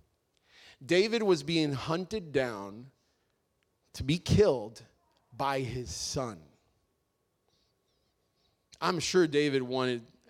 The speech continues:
Absalom to have a change of heart. I'm sure David wanted to be spared of his life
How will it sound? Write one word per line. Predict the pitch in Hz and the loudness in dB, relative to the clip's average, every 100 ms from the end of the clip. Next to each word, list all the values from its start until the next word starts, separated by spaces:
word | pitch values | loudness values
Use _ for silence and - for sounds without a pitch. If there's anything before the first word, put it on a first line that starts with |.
| _ _ _ | _ _ _
Absalom | 127 123 - 127 113 | -8 -6 -6 -8 -10
to | 113 | -10
have | 113 113 | -8 -8
a | 107 | -10
change | - 120 107 | -12 -12 -14
of | 95 | -16
heart. | 90 101 98 _ _ _ _ _ _ _ _ _ _ _ _ _ _ _ _ - - - - - _ | -16 -18 -18 _ _ _ _ _ _ _ _ _ _ _ _ _ _ _ _ -20 -20 -20 -20 -20 _
I'm | 165 196 247 | 2 4 4
sure | 214 - 214 254 214 | 2 2 4 4 2
David | 143 180 220 175 151 147 156 - - | 4 4 4 2 2 2 0 -8 -4
wanted | 143 175 208 180 175 180 | 4 6 6 4 2 -2
to | 160 | -6
be | 135 160 | -2 0
spared | 147 - - 180 196 220 | 2 0 2 4 6 6
of | 208 | 6
his | 185 127 | 4 4
life | 131 113 107 135 - - | 2 2 0 -8 -12 -18